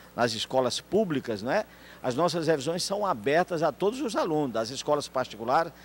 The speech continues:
aqueles que já concluíram o ensino médio. Melhor equipe de professores,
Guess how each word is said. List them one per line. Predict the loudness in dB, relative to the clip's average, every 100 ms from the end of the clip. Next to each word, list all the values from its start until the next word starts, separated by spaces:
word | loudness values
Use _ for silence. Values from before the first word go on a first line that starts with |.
| -20 -4
aqueles | -2 0 -2 -4
que | -6 -2
já | -2
concluíram | 0 -4 -4 0 2 2 0
o |
ensino | -2 -2 -4
médio. | 0 -2 -2 -12 -20 -16
Melhor | -2 4 8 6
equipe | 4 0 -2 -2
de | -4
professores, | -2 -2 -2 -4 0 0 -2 -6